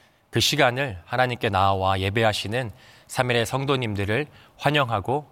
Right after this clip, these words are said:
축복합니다. 참 잘 오셨습니다.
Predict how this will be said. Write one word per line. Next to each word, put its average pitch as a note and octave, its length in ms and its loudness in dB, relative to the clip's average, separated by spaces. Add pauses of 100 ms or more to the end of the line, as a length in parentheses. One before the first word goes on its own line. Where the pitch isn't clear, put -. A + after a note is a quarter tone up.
(140)
축복합니다. F2+ 800 -6
참 B2+ 320 -2 (280)
잘 A#2+ 180 0
오셨습니다. G2+ 640 -2